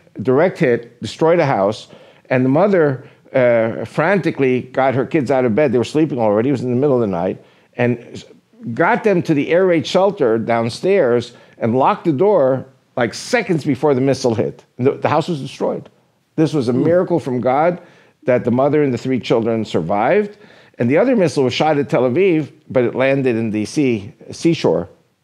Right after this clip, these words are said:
Speaker 1: uh, just across from Tel Aviv. Of course, Tel Aviv is a very big city.
Speaker 2: Yes.
Speaker 1: So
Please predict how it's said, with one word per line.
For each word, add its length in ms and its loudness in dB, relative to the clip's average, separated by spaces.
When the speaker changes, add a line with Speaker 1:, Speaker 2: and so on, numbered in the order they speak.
Speaker 1:
uh, 200 0
just 260 -4
across 460 0
from 220 -10
Tel 160 -4
Aviv. 360 -2
Of 100 -20
course, 200 -8
Tel 120 -8
Aviv 240 -4
is 80 -8
a 60 -6
very 220 -4
big 200 -6
city. 340 -4
Speaker 2:
Yes. 260 -6
Speaker 1:
So 480 0